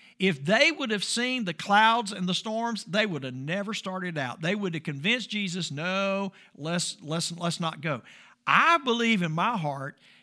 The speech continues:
that Jesus, being the Son of God, being God in the flesh, I believe he knew that there was a storm going to come. And he was going to, again, teach the disciples and show them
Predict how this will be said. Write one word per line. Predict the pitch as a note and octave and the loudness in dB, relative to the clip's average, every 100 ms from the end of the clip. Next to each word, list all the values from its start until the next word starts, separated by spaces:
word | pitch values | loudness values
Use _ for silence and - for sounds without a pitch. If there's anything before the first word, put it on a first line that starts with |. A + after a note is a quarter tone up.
| - | -6
that | D3+ C#3 | -4 -2
Jesus, | A#2+ F3 D4+ B3 D#3+ F3 - | 0 4 4 2 0 -2 -4
being | C3+ A#3 A#3 | 0 2 2
the | F3+ | 0
Son | - A3+ B3 | -2 -2 -2
of | G3 | -2
God, | D#3 E3 F3+ | -2 -2 0
being | F3+ F3 | 0 -2
God | E3+ F#3+ G3 | 0 -2 -2
in | |
the | F#3 | -4
flesh, | F#3+ F#3+ D3+ - - _ C#3+ | -2 -2 -2 -6 -12 _ 2
I | G#3 D4 | 6 6
believe | C#4 G#3+ G#3 G3+ | 4 2 2 2
he | E3 B3 | 2 0
knew | G#3+ G#3+ A#3+ G3 | 0 0 0 -2
that | F3 | -4
there | F3+ G#3+ | -4 -4
was | F#3 | -2
a | F3 | -2
storm | - G#3 A3 F#3 | -4 -4 -6 -4
going | E3+ E3+ D#3+ | -4 -4 -4
to | D#3+ | -2
come. | A3+ A3 A#2+ - _ - - | 2 2 0 -10 _ -14 -2
And | D#3 | 2
he | F#3+ A#3+ | 4 4
was | A#3+ E3+ | 0 -2
going | G#3 G#3 G3 | -2 -2 -2
to, | - | -2
again, | F3+ E3+ B3+ G3+ F#3 | -2 2 2 2 -2
teach | - B3+ C#4+ C#4+ - - | -4 0 0 0 -4 -2
the | B3 | -2
disciples | C4 B3 C4+ C4 C4+ F3+ F#3 F#3 | 0 0 2 4 4 2 -4 -2
and | G#3 F#3 | -2 0
show | - - B3+ B3+ | 0 0 0 -2
them | F#3+ E3+ E3 | -2 0 -2